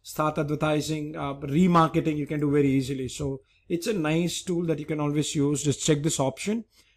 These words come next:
and you have to connect your website with Ad Roll. And, and then you can also, uh, uh, get details from their website as well.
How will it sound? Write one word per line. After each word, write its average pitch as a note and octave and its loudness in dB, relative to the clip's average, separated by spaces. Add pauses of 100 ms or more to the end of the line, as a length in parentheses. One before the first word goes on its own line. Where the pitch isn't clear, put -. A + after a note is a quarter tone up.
(100)
and D3+ -2
you D3 2
have C#3+ 2
to D3 -2
connect D3+ 0
your C#3+ 2
website C#3 0
with C3+ -4
Ad C3 -4
Roll. C3+ -8 (680)
And, D3 -4
and D3+ -4
then D#3+ 2
you D3+ 0
can D#3 -4
also, D3 -2
uh, C#3+ -6
uh, C#3+ -6
get C#3+ -2
details D3+ 0
from C#3 -4
their C#3 -2
website C3+ -8
as - -10
well. B2+ -10